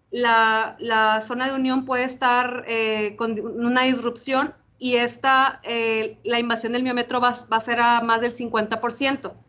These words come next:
Eh, en el estadio dos va a haber una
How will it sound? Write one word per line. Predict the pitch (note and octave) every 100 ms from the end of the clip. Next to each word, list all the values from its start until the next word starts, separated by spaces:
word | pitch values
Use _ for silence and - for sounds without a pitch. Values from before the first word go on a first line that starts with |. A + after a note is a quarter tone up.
| _ _ _ _ _ _ -
Eh, | B3 B3 A#3+ A#3+ A#3+
en | A#3+
el | A#3+
estadio | A#3 B3 B3+ C4+
dos | C#4 C#4 D4 - - _ _ _ _ -
va | A#3
a |
haber | A#3+ A#3+
una | B3+ C4 C4 B3+ B3 B3